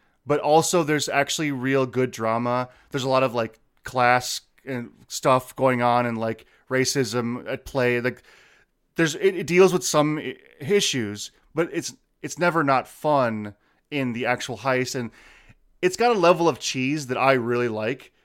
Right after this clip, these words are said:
but I can see if someone's, like, taking it too seriously, there might be too many, like, coincidences or, like, you know, that sort of thing, like, c-,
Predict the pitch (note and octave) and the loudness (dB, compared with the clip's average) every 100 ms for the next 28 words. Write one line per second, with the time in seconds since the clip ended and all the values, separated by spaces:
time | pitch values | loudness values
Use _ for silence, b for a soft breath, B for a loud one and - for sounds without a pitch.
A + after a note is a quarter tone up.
0 | _ C#3+ C#3 D3+ D#3 D3 - E3+ E3 D3 | _ 2 2 0 0 -2 -2 -2 0 -2
1 | - E3 D3+ C#3 C3+ B2 - _ _ - | -4 -4 -2 0 0 -2 -8 _ _ -10
2 | D#3+ C#3 C3+ B2+ C#3+ C3 - B2+ C3 B2+ | -6 -2 -4 -4 -6 -4 -4 -2 -2 -4
3 | D3 C#3 C3+ C3+ b b b D3 C#3 C3 | -4 -4 -4 -6 b b b -4 -2 -2
4 | A#2 C#3 B2+ B2 A2+ A2 - A#2+ B2 B2 | -6 -4 -2 0 -2 -4 -4 -4 -2 0
5 | A#2+ A2 B2+ A#2 A2+ A2+ A2 A2 G#2+ b | 0 0 -4 -4 -4 -4 -4 -6 -6 b
6 | b b b _ - A#2 G#2 - _ - | b b b _ -10 -8 -8 -14 _ 2
7 | D3+ F#3 E3+ F#3 C#3+ - - | 4 4 2 2 0 -2 -14